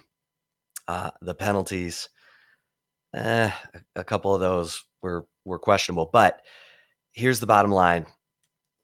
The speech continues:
Game ball to, uh, the Texas defense for those, you know, forcing those turnovers.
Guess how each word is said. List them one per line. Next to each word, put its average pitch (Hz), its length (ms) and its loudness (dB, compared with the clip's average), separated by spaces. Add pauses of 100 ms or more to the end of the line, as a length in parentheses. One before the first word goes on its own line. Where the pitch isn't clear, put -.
Game 120 240 0
ball 107 460 4 (340)
to, 95 340 -6
uh, 87 320 -2 (240)
the 85 80 -12
Texas 92 360 -2
defense 92 600 -2
for - 200 -10
those, 87 400 -6 (220)
you 98 80 -12
know, 85 80 -4
forcing 95 340 -2
those 80 160 -6
turnovers. 113 640 0